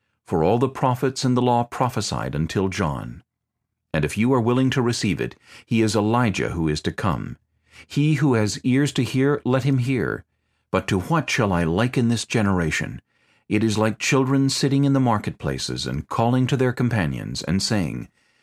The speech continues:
"We played the flute for you, and you did not dance. We mourned to you, and you did not lament." For John came neither eating nor drinking, and they say, "He has a demon." The Son of Man came eating and drinking,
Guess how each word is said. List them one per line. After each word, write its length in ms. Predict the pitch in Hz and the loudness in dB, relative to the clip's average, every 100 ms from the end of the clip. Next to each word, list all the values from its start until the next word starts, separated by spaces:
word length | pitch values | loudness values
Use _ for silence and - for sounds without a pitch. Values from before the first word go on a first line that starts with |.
| _ - | _ -4
"We 140 | 95 | -4
played 420 | - 131 131 135 | -2 0 2 2
the 80 | 131 | 0
flute 320 | 131 143 143 | 0 0 0
for 160 | - 76 | -2 -4
you, 280 | 58 50 - _ - | -2 -6 -10 _ -2
and 140 | 87 | 0
you 100 | 78 | 0
did 220 | 78 113 | 0 2
not 240 | 113 110 - | 2 0 0
dance. 480 | 82 57 - - - _ _ _ | -4 -4 -8 -10 -12 _ _ _
We 160 | 104 95 | 0 2
mourned 480 | 98 110 123 127 - | 4 4 4 2 2
to 100 | 98 | 0
you, 340 | 69 57 - - | -2 -4 -8 -12
and 160 | 76 67 | -8 -6
you 120 | 67 | -4
did 240 | - 104 | -2 0
not 220 | 101 92 76 | 0 -2 -2
lament." 460 | 80 64 - - _ _ _ _ _ - - | -2 -4 -10 -20 _ _ _ _ _ -20 -6
For 140 | - | -2
John 420 | 85 113 120 147 147 | 2 4 4 4 2
came 320 | 131 123 123 | 2 2 4
neither 300 | 107 98 90 | 4 2 0
eating 280 | 104 123 139 | 0 0 2
nor 140 | 127 123 | 2 0
drinking, 580 | 107 101 95 57 52 - _ - | 0 -2 -2 -6 -10 -14 _ -6
and 140 | 80 | -2
they 100 | 78 | 0
say, 460 | 78 - 78 71 - _ _ | 0 0 0 0 -6 _ _
"He 160 | 127 95 | -2 0
has 180 | 90 | 0
a 60 | 80 | 0
demon." 500 | 73 107 85 50 50 _ _ _ _ _ _ | -2 0 0 -4 -10 _ _ _ _ _ _
The 80 | - | -4
Son 220 | 113 117 | 0 2
of 80 | 98 | 2
Man 320 | 98 110 127 | 2 2 2
came 300 | 123 90 76 - | 2 0 0 0
eating 340 | 104 113 107 | -2 0 0
and 200 | 107 123 | 2 0
drinking, 540 | 101 76 76 50 52 | 0 -2 -4 -8 -10